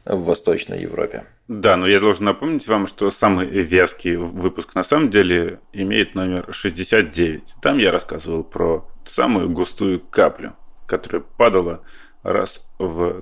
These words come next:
Speaker 2: тринадцать лет. А с тех пор, как... Нет, раз в восемь лет, а с тех пор, как включили кондиционер, она стала падать раз в тринадцать лет.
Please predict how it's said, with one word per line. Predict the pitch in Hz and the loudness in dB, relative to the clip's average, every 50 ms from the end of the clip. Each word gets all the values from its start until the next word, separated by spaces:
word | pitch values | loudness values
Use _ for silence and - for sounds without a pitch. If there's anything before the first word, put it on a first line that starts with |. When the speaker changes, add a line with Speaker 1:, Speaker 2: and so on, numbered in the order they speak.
| - | -12
Speaker 2:
тринадцать | - 80 80 82 90 95 92 - - - - | -12 -8 -6 -4 -4 -4 -4 -6 -10 -14 -12
лет. | - 80 67 - - - - - - | -10 -8 -8 -8 -10 -14 -20 -20 -10
А | - 92 90 85 80 | -6 -2 -2 -2 -2
с | - - | -4 -6
тех | - 95 - - | -10 -12 -12 -8
пор, | - - 92 - | -6 -6 -6 -4
как... | - 95 90 - - - _ _ _ _ _ - - - | -4 -4 -4 -4 -6 -12 _ _ _ _ _ -20 -12 -10
Нет, | 101 85 - - | -10 -10 -4 -2
раз | 95 95 - - | -2 -2 -2 -2
в | 90 | 0
восемь | 90 104 95 - - 87 | 2 2 2 2 0 -2
лет, | 80 85 82 - | -2 -2 -2 -2
а | 90 | -4
с | - | -2
тех | - 104 - - | -2 -2 -2 -2
пор, | - 107 95 - | -2 -4 -2 0
как | - 95 92 - - 85 | 0 -2 -2 -2 -6 -14
включили | - - - - 98 - - 98 92 | -20 -16 -12 -10 -10 -4 -2 -2 -2
кондиционер, | 80 - - 90 87 80 - 101 110 127 143 - - | -2 -2 -4 -4 -4 0 0 0 0 0 -2 -2 -4
она | 87 85 | -6 -6
стала | - - - 107 107 - _ _ _ | -8 -6 -6 -6 -6 -6 _ _ _
падать | - 113 117 107 98 - - - | 0 0 0 0 -4 -6 -6 -2
раз | 92 95 101 107 - - - | 0 0 0 0 -2 -6 -12
в | - - | -20 -6
тринадцать | - 104 90 85 87 - - - - - - | -2 0 0 0 -2 -6 -10 -14 -14 -16 -16
лет. | - - | -16 -16